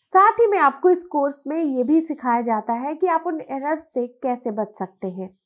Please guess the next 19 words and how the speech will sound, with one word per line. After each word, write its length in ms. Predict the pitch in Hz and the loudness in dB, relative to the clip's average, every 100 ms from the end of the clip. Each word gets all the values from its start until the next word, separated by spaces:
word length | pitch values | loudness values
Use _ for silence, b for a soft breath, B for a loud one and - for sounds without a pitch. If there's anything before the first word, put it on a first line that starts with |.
| _ - | _ -4
दोस्तों, 340 | 320 480 523 494 | 0 0 4 4
ये 140 | 466 - | 2 2
कोर्स 340 | 285 320 370 | 4 4 2
इसलिए 440 | - 302 359 392 415 | -6 -4 2 4 4
भी 100 | 349 | 4
ज़रूरी 440 | 233 254 247 240 | 4 2 2 -2
हो 160 | 254 233 | -2 -2
जाता 360 | 208 202 196 214 | 0 -2 -2 -4
है 240 | 233 294 | -4 -4
क्योंकि 300 | 311 330 330 | -4 -4 -4
इसमें 320 | 330 320 339 | -6 -6 -6
डायरेक्ट 500 | 277 269 277 339 - _ 226 | 0 2 2 -2 -8 _ -8
इफेक्ट 460 | 233 269 247 - _ - | -6 -4 -4 -8 _ -6
पेशेंट 520 | 233 226 269 254 - | -6 -2 -4 -4 -4
की 80 | 214 | -4
लाइफ 260 | 190 190 196 | -4 -6 -10
पर 100 | 190 | -10
पड़ता 340 | 180 175 185 | -10 -12 -14
है। 240 | 170 180 | -14 -16